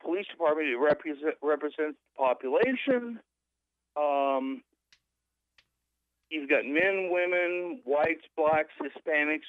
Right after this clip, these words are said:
Orientals, everybody on the police department. Um, I'd rather get arrested by them today than any place else, quite frankly. I moved to Albuquerque ten years ago. And by the way,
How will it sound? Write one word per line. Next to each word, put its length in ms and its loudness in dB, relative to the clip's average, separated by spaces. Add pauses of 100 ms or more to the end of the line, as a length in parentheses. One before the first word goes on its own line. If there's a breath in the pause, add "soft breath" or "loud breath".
Orientals, 600 2 (180)
everybody 420 2
on 120 -4
the 60 -6
police 240 -14 (120)
department. 300 -6 (1080)
Um, 540 2 (260)
I'd 240 -2
rather 240 2
get 180 2
arrested 420 0 (200)
by 140 0
them 360 -2
today 540 2
than 240 -2
any 220 -2
place 340 -4 (100)
else, 220 0 (360)
quite 160 -2 (100)
frankly. 440 -2 (100)
I 120 0
moved 340 0
to 60 4
Albuquerque 580 -2 (100)
ten 140 -6
years 280 -4
ago. 300 0
And 240 -2
by 160 4
the 80 0
way, 140 4